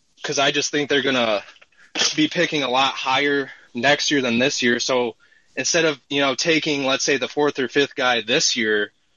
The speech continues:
like, let's say, Field or Lance, and you guys, you know, people have their opinions on who's better, who's, but, you know, if, if the Lions were picking, let's say, one or two this year with W-, W-, Wilson or Lawrence, I'd be all for it.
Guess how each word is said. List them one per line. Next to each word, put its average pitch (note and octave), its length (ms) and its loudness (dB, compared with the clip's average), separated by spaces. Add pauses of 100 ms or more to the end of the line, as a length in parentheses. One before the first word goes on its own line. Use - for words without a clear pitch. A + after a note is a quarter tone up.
(240)
like, A#2+ 180 0
let's B2+ 200 2
say, B2 180 2
Field C3+ 320 0
or A#2 100 0
Lance, A#2+ 300 2
and C3+ 120 -2
you D3+ 80 -4
guys, D3 320 2
you C#3 120 0
know, C3 100 2
people C#3+ 260 0
have C#3 120 2
their B2+ 120 0
opinions B2+ 440 0
on A#2 160 2
who's A#2+ 240 -4
better, A#2 300 2
who's, A2+ 460 -2 (640)
but, C#3+ 220 2
you D#3 80 -2
know, D3+ 180 2
if, C#3+ 140 -6
if D3+ 140 0
the D#3 100 -2
Lions D#3+ 340 0
were D3+ 80 0
picking, D3+ 420 0
let's C#3 180 2
say, C3+ 160 2
one C3+ 240 0
or B2+ 100 2
two C3 240 0
this D3+ 260 0
year A#2 380 0 (360)
with B2+ 180 0
W-, B2 200 2
W-, C3+ 200 -2
Wilson D3 360 2
or A#2+ 80 0
Lawrence, C3 380 0
I'd B2 160 0
be B2 120 0
all G#2+ 160 2
for D3 360 0
it. - 80 -12